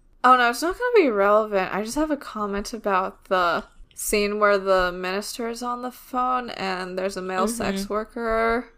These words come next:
Speaker 1: next to him.
Speaker 2: Oh, yeah.
Speaker 1: Yeah. Um, I mean, I don't really know what my comment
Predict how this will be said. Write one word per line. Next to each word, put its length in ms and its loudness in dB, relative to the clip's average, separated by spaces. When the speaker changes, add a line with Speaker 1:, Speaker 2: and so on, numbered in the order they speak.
Speaker 1:
next 380 -8
to 60 -12
him. 280 -4
Speaker 2:
Oh, 160 2
yeah. 440 2
Speaker 1:
Yeah. 520 6
Um, 480 -2
I 140 0
mean, 180 2
I 40 0
don't 120 -4
really 200 0
know 240 0
what 140 0
my 160 0
comment 560 -2